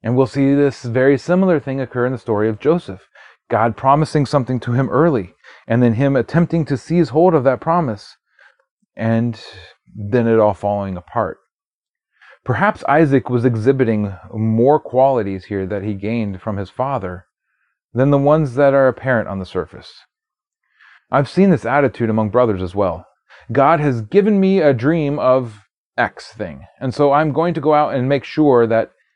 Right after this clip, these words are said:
X things happen." "I will do whatever it takes because I have God on my side. I simply cannot fail." And then all that comes from it is strife and contention, and usually failure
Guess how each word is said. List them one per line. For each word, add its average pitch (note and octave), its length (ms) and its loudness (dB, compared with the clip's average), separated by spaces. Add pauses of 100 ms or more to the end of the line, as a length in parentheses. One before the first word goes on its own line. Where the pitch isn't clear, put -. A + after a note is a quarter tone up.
(220)
X - 340 -6
things A2+ 420 -2
happen." A#2 460 -8 (880)
"I C3 120 4
will C#3 180 6
do C#3 240 4
whatever D3 480 4
it A2+ 100 -2
takes B2+ 320 0
because G#2+ 260 -4 (160)
I C#3 220 0
have B2+ 320 -2
God C3 300 2
on B2 160 0
my A2+ 160 2
side. F2+ 360 -6
I G2 180 -4
simply E3 440 -2
cannot B2+ 480 -4
fail." C#2 440 -12 (1300)
And B2 260 -2
then D#3 540 2 (720)
all B2+ 220 2
that C#3+ 140 0
comes B2 240 -2
from G2+ 220 -6
it F#2+ 180 -10
is F#2 140 -14
strife - 800 -4 (480)
and F#2 120 -16
contention, F#2 760 -8 (500)
and G#2+ 200 -6
usually F#3+ 400 -2
failure F3 680 -8